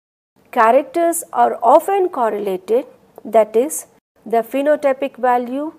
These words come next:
of one character in an individual is correlated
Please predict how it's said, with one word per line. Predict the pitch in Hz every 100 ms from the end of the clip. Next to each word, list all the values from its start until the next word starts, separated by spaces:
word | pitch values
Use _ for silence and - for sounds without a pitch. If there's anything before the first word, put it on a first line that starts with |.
| _
of | - 208 -
one | 220 220 226
character | 226 220 233 233 277 320 - _ _ -
in | 285 339
an | 370
individual | 277 226 208 208 196 240 294 415 - _ -
is | 320 370
correlated | - - 226 202 202 196 190 254 349